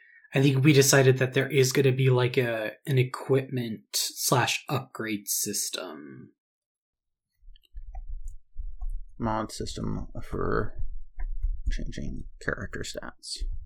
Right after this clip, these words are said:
Speaker 1: And promoting character progression.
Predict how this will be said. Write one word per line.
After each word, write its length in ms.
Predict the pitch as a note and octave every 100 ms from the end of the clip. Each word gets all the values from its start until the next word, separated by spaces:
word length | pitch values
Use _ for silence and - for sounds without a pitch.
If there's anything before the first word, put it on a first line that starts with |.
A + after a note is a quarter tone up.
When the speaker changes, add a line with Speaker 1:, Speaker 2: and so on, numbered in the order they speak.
| - - - -
Speaker 1:
And 560 | D3 A#2 G#2+ G2+ G#2+ - - - - - _ _ _ - - - - -
promoting 520 | - B2+ A#2 G#2 G#2+
character 460 | G2 - G#2 - G#2
progression. 1000 | - G#2+ G2+ G2+ - - A2 B2+ C3 C3